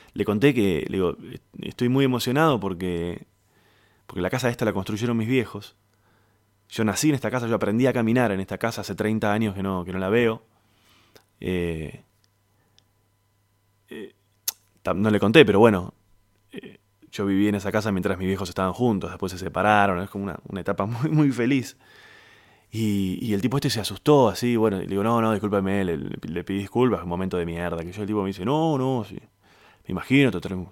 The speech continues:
te trae muchos recuerdos". Yo no, no podía parar de llorar, casi que terminé abrazado. No podía parar de llorar, no podía, no podía ni hablar, no podía ni hablar.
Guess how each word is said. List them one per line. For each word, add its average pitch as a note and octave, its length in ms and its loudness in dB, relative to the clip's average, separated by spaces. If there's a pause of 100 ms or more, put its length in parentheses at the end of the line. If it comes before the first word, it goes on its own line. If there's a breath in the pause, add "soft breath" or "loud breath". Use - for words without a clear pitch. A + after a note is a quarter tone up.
te - 100 -6
trae G#2 160 -2
muchos G#2 220 -4
recuerdos". A#2 600 4
Yo C3+ 100 -6
no, D#3 120 -4
no D#3 100 0
podía E3+ 260 2
parar D3+ 320 2
de E3+ 120 0
llorar, B2 360 0
casi D3 220 -6
que C#3 100 0
terminé B2 340 0
abrazado. C#3+ 720 0 (560 soft breath)
No F#3+ 80 0
podía B3 140 8
parar A3 220 6
de G#3 60 6
llorar, D#3 420 0
no D3+ 140 -2
podía, E3 220 4
no D#3 120 2
podía F3+ 160 4
ni E3+ 140 4
hablar, C#3+ 460 6
no B2 120 -4
podía C#3+ 180 0
ni C#3+ 120 2
hablar. A#2 420 0